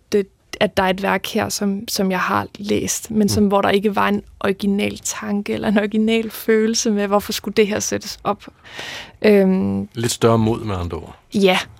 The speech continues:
Speaker 1: det synes jeg, altså, så, så, så det, det kunne jeg, jeg kunne godt, jeg kan godt undvære at bare s-, føle, at jeg ser en bog, øh,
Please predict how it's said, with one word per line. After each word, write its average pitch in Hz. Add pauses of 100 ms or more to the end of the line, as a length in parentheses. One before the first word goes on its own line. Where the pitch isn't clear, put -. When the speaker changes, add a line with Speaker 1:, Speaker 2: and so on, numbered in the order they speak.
(200)
Speaker 1:
det 240
synes 240
jeg, 233
altså, 202
så, 233
så, 233
så 220
det, 233
det 254
kunne 262
jeg, 208
jeg 214
kunne 226
godt, 240
jeg 226
kan 226
godt 247
undvære 233
at 190
bare 202
s-, -
føle, 214
at 202
jeg 196
ser 208
en 190
bog, 101 (140)
øh, 95